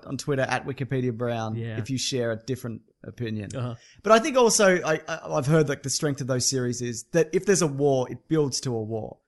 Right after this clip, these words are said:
Speaker 1: It's not ju-, it's not just, "There's a war, a war just happened." Like,
Speaker 2: Right, yeah.
Speaker 1: the whole series or the years kinda lead up to the, to,
Speaker 2: Mm-hmm.
Speaker 1: to these events, 'cause Kirk, not Kirk,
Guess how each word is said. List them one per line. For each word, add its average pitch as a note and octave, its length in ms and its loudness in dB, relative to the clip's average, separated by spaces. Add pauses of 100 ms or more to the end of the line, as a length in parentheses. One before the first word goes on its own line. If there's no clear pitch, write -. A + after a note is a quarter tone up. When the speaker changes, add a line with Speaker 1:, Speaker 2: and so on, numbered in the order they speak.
(140)
Speaker 1:
It's D#3+ 140 -6
not E3+ 160 2
ju-, E3 120 -2
it's D3+ 220 -10
not E3 80 -2
just, D3 220 -4
"There's C#4+ 180 6
a C#4 80 4
war, C4 440 4
a - 40 0
war C4 240 2
just B3+ 160 -2
happened." G3+ 400 0
Like, D3+ 120 4
Speaker 2:
Right, B2+ 180 4
yeah. C3 200 0
Speaker 1:
the D3+ 80 2
whole E3 180 4
series D3 460 2
or C3+ 220 0 (160)
the C3+ 100 -10
years D#3 300 2
kinda B2+ 220 -2
lead B2 200 -2
up A#2 180 -2
to B2+ 120 -8
the, A#2 100 -4 (140)
to, E3+ 80 -2
Speaker 2:
Mm-hmm. C#3+ 200 0
Speaker 1:
to C3 120 -8
these A#2 220 -4
events, A2+ 320 -6
'cause A2 240 -8 (640)
Kirk, C#3 480 -2
not G#2 160 -14
Kirk, A2+ 380 -8